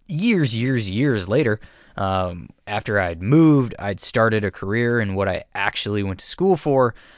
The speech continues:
I was engaged. Um, we ha-, had our own little place, and we had Netflix, which was new to me. <laughs> Uh, and I scrolled by Sons of Anarchy several times and only recognized the name of it from that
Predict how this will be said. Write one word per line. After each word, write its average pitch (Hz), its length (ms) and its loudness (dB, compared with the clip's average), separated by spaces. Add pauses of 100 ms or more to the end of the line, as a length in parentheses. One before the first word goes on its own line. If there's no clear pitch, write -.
(160)
I 107 80 -4
was 98 180 -2
engaged. 131 840 0 (240)
Um, 90 400 -8 (100)
we 107 200 -6
ha-, 101 380 -6
had 110 180 0
our 101 180 -2
own 107 220 -4
little 98 320 -4 (480)
place, 180 580 0
and 120 500 -2
we 110 220 -2
had 107 360 0
Netflix, 143 720 -4 (480)
which 190 420 2
was 262 320 6
new 123 460 4
to 202 80 4
me. 254 540 0
<laughs> - 160 2 (400)
Uh, 117 280 2
and 123 120 -2
I 131 80 2
scrolled 135 720 2
by 104 580 -2 (160)
Sons 104 220 -4
of 95 80 -6
Anarchy 95 340 -6
several 131 440 -2
times 98 480 -8
and 107 140 -4
only 113 260 -4
recognized 95 760 -4
the 101 140 -6
name 117 380 0
of 104 140 0
it 143 120 -2
from 110 240 -4
that 104 300 -8